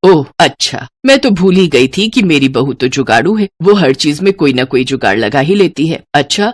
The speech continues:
अब इन नए कवर को अलमारी में रख दे, कोई मेहमान आएगा तब निकाल लेंगे इसको।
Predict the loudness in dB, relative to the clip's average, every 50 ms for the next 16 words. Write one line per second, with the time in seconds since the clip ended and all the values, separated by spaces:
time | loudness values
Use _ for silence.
0 | 0 0 0 2 4 2 2 4 4 4 4 2 2 2 0 2 2 0 0 2
1 | 2 2 2 2 2 2 0 0 0 -2 -2 -2 -4 -4 -8 -8 -8 -10 -10 -10
2 | _ 0 0 2 2 2 0 0 0 2 2 2 2 2 2 2 2 2 2 2
3 | 2 2 2 -2 -4 -2 0 0 0 2 2 2 2 2 2 2 2 2 2 0
4 | 0 0 -2 -4 -4